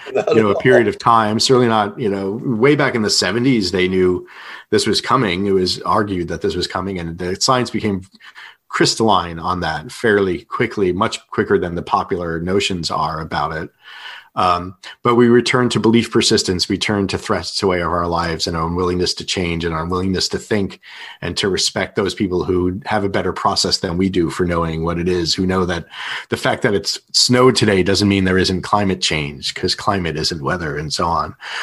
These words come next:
Speaker 2: So, yeah, I mean, we, we, we have the capacity, we had the capacity to avert all of it. We knew it was gonna happen. And by we, I mean the scientists, the experts
Speaker 1: Yeah.
Speaker 2: knew that it was gonna happen.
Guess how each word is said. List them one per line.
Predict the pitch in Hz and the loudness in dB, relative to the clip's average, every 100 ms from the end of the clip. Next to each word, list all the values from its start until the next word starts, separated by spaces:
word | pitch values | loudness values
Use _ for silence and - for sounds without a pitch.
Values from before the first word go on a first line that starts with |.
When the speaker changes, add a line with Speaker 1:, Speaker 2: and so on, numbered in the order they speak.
| - - | -8 -2
Speaker 2:
So, | - 120 | 2 6
yeah, | 107 117 110 | 6 6 2
I | 78 87 | 0 -2
mean, | 98 92 92 | 0 0 0
we, | 92 95 92 - _ _ _ _ - - | 2 0 0 -8 _ _ _ _ -14 -2
we, | 113 117 147 - 117 | 2 2 0 -2 0
we | 107 101 | 2 2
have | - 110 107 | 2 0 0
the | 110 | -2
capacity, | 107 101 104 110 - 101 | -2 -2 0 2 2 2
we | 98 | 0
had | 104 110 | 0 0
the | 117 | -4
capacity | - 101 98 95 | -4 -2 -2 0
to | 104 | 2
avert | 95 95 95 - | 2 2 0 0
all | 92 95 | 0 0
of | 92 | 0
it. | 82 - _ - - - - | -2 -6 _ -20 -20 -12 -2
We | 104 | 2
knew | 107 113 | 6 6
it | |
was | 104 92 | 4 2
gonna | 101 87 | 0 0
happen. | 98 92 92 87 87 135 _ - | 0 0 -2 -4 -6 -8 _ -2
And | 110 98 | 0 2
by | 101 | 4
we, | 123 120 | 4 6
I | |
mean | 110 101 | 4 4
the | 92 95 | 4 2
scientists, | - 98 95 90 95 | 2 2 0 0 0
the | - 85 | 0 -2
experts | - - 85 - | -4 -8 -4 -4
Speaker 1:
Yeah. | 82 | -2
Speaker 2:
knew | 80 | -4
that | 80 | -4
it | |
was | - | -6
gonna | 85 78 | -4 -4
happen. | 78 82 80 | -4 -6 -8